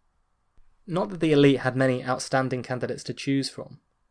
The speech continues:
The incumbent governor was an alcoholic who gambled prolifically when he wasn't making dull, uninspiring speeches. He wasn't even elected, but had assumed the governorship when the previous governor died.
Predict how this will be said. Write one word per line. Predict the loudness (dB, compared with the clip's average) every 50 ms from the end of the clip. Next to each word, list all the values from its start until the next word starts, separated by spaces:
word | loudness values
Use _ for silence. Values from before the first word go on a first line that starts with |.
| _ _ _ _ _ _ _ _ _ _ _ _ _ _ _ _ _ _ _ _ _ _ _ _ _ _ _ _ _ 0
The | 2 2
incumbent | 2 2 2 0 0 2 2 0 -2 2
governor | 2 2 2 2 -2 -6 -8
was | -8 -8 -8
an | -6 -4
alcoholic | -4 -4 -4 -4 -2 -2 -2 -2 -2 -6 -12
who | -14 -8
gambled | -4 -2 -2 -2 -2 -2 -4 -4
prolifically | -4 -2 -2 -2 -2 -4 -10 -10 -10 -16 -18 -18 _ _
when | -6 -4 -4
he | -2
wasn't | -2 -2 -4 -4 -4
making | -4 -6 -4 -6 -8 -8 -8 -10 -6 _
dull, | 0 0 2 0 -2 -4 -6 -6
uninspiring | -4 -4 -4 -4 -6 -6 -4 -2 -2 -2 -2 -4 -6 -10
speeches. | -10 -10 -10 -10 -10 -12 -16 -18 -20 -20 -20 _ _ _ _ _ _ _ _ _ _ _ _ _ _ _ _ _ _
He | 0 2
wasn't | 4 4 4 2 0
even | 0 0 0
elected, | 2 0 0 0 -4 -10 -14 -14 -10 -10
but | -8 -6
had | -4 -4 -4
assumed | -4 0 0 0 2 2
the | 0 0
governorship | -2 -2 -2 -4 -8 -8 -8 -10 -10 -8
when | -10 -10
the | -10 -4
previous | -2 -2 0 0 -2 -4 -6 -6
governor | -8 -8 -8 -10 -8
died. | -6 -6 -6 -6 -6 -10 -16